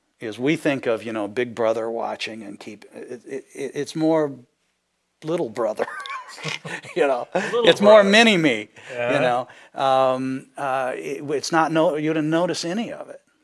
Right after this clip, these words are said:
Speaker 1: right? But we, you wouldn't, you don't know why you're being encouraged to use this rather than that, why the number says you don't get the loan rather than you do. So you can write to the credit agencies,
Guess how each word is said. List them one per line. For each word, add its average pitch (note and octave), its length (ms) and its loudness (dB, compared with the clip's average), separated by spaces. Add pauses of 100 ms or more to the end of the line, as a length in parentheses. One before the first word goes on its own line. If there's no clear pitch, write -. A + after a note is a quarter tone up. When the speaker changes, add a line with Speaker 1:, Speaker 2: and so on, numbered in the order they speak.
(240)
Speaker 1:
right? C3 240 0 (200)
But D3 80 2
we, F3 200 4
you F#3 200 -2
wouldn't, G3+ 320 2 (240)
you F#3 240 -2
don't G#3 320 4
know C4 480 6 (180)
why A#2+ 220 0
you're A#2+ 160 -2
being A#2+ 220 -4
encouraged A2+ 560 -8
to A#2+ 60 -8
use A2 220 -8
this A2+ 500 0
rather A2 280 -4
than A2 240 -16
that, G#2 420 -10 (420)
why A#2 240 2
the A2+ 140 -2
number A#2 400 -2
says A2 460 -2 (260)
you B2+ 160 -6
don't C3+ 340 4
get A#2 220 -2
the A#2 80 -6
loan A2+ 340 -6
rather A2 240 -8
than G#2+ 240 -12
you G#2 80 -12
do. G#2+ 240 -6 (240)
So - 120 -2
you D#3 160 2
can A3 140 0
write D#3 220 4
to E3 80 0
the C3+ 80 -2
credit G3+ 340 2
agencies, B2 800 -6